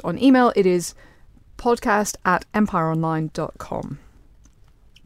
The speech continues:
All right, so on to this week's movie news. Now, can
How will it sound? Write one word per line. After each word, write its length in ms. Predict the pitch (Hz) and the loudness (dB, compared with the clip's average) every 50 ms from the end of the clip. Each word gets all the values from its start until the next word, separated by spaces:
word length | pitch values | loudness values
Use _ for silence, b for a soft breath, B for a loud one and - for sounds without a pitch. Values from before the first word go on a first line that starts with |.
| - - | -10 -6
All 140 | 190 185 | -4 -2
right, 340 | 180 196 233 269 254 - - - | 0 0 2 2 2 0 -2 -4
so 500 | - - - 247 262 247 165 156 180 - - | -8 -4 0 2 2 4 2 2 0 -2 -2
on 260 | - 226 240 233 208 | -2 0 2 2 0
to 100 | - 185 | 0 -4
this 220 | 175 196 - - | -6 -6 -4 -2
week's 320 | - 185 - - - - - | -2 -2 -2 -4 -6 -6 -2
movie 420 | 196 196 202 208 202 180 185 190 | 0 0 2 2 0 0 0 0
news. 300 | 202 220 226 190 170 - | 0 0 0 0 0 0
Now, 180 | 214 214 214 208 | 0 0 0 0
can 300 | - - - 254 233 | -2 -4 -2 -2 -2